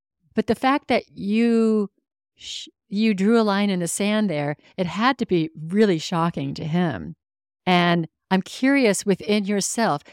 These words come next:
did you have, like, "I have so much strength and fortitude here"? Or did you feel within yourself at that defining moment that you, you know, you could wa-, there was a little wavering in you, but you've really gotta,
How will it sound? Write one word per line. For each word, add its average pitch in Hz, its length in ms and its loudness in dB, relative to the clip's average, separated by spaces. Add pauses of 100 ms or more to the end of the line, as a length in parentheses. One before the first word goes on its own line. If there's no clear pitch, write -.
(120)
did 208 200 2
you 339 160 2
have, 208 640 0
like, 180 400 -2 (260)
"I 240 80 0 (100)
have 247 120 0
so 214 200 0
much 202 160 0
strength 202 340 -2
and 170 120 -2
fortitude 202 500 -2
here"? 214 360 -2 (280)
Or 202 120 2
did 190 160 4
you 247 140 2
feel 226 340 2
within 196 400 0
yourself 170 540 0 (360)
at 185 140 0
that 208 240 2
defining 165 460 -4
moment 160 480 -2 (300)
that 180 200 0
you, 185 560 2 (340)
you 190 140 -4
know, 180 80 -4
you 185 160 2
could 226 300 -2
wa-, 202 240 -6 (460)
there 208 100 4
was 190 100 0
a 196 140 -2
little 233 180 6
wavering 196 460 4
in 170 100 0
you, 165 120 2
but 160 140 -2
you've 170 160 0
really 185 220 0
gotta, 170 240 0